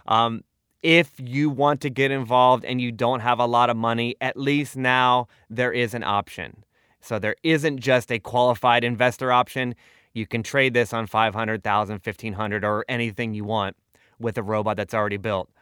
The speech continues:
Build your own, and you can trade it with small, or I built one for you, and you can do it that way. But the bottom line, whatever you choose, the bottom line is you need to get trend following to work for you somehow.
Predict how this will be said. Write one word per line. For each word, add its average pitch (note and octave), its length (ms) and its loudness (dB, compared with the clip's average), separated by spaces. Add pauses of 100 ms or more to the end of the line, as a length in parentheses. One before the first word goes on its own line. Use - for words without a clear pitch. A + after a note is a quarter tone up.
(120)
Build B2+ 240 2
your B2+ 160 2
own, G#3 480 4
and B2 140 -2
you B2 80 0
can B2 120 -4
trade A#2+ 220 0
it A2+ 100 -2
with A2+ 100 -8
small, A#2 400 0 (280)
or D3+ 420 6
I B2+ 140 0
built A#2 200 -2
one A#2 140 -2
for G#2 280 -4
you, G2 280 -4 (260)
and G2 200 -8
you G2+ 100 -6
can G2 180 -8
do F2+ 200 -8
it F2+ 240 -10 (320)
that A2+ 340 0
way. E2+ 320 -10 (320)
But C#3 160 2
the D#3 100 6
bottom E3+ 480 6
line, D#3 320 4
whatever D3 400 4
you E3+ 180 0
choose, D3 560 2 (380)
the C#3+ 140 6
bottom D#3+ 440 4
line E3+ 360 4
is C3 580 2 (520)
you C3+ 360 0
need D#3 240 0
to C#3+ 80 0
get C3+ 220 0
trend C#3 300 0
following C3 400 4
to C#3 140 -4
work C3+ 280 0
for C#3 200 0
you C#3+ 220 -2
somehow. C3 920 0